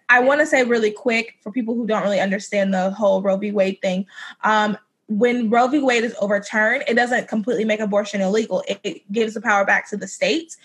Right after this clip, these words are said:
and then the states can decide whether it'll be illegal. And then that's also, too, when we pro-life people, people who consider themselves pro-life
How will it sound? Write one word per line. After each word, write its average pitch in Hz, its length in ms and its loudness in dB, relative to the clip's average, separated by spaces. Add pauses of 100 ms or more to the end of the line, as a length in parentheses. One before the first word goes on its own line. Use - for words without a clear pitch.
(260)
and 226 100 0
then 233 80 0
the 220 100 -2
states 240 360 -2
can 233 140 -6
decide 202 360 2
whether 196 200 2
it'll 185 120 0
be 185 120 -4
illegal. 226 500 0
And 220 160 0
then 214 220 -2 (360)
that's 233 300 2 (140)
also, 220 260 -2
too, 214 220 -2
when 202 180 0 (120)
we 208 320 0
pro-life 190 520 2
people, 196 300 -4
people 196 460 -2
who 196 500 0
consider 214 260 -2
themselves 208 300 -2
pro-life 202 220 2